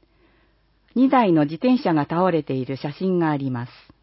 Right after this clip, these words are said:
押さえておきたい五つのルール。自転車に乗る時の基本を学びましょう。自転車安全利用五則。一、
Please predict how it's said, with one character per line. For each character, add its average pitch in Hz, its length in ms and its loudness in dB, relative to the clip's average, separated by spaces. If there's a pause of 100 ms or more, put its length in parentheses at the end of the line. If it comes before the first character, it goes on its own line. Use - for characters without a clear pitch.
(1900)
押 185 200 -4
さ 285 200 2
え 233 60 0
て 170 180 0
お 151 120 2
き - 160 -18
た 139 160 -4
い 135 80 -4
五 196 300 -2
つ 202 120 -6
の 143 180 2
ル 147 280 -2
ー - 20 -8
ル。 113 160 -12 (1200)
自 185 80 -4
転 269 280 4
車 208 100 2
に 170 100 4
乗 165 140 4
る 175 100 -2
時 165 280 -4
の 147 220 0
基 175 140 -4
本 226 320 0
を 208 60 0
学 196 300 2
び 185 100 -4
ま 175 120 0
し - 140 -8
ょ 127 240 -6 (920)
う。 - 40 -10
自 180 60 -4
転 240 280 2
車 147 200 -2
安 202 200 0
全 202 280 -2
利 190 120 -2
用 196 220 4
五 170 120 -2
則。 - 380 -10 (1120)
一、 165 420 -6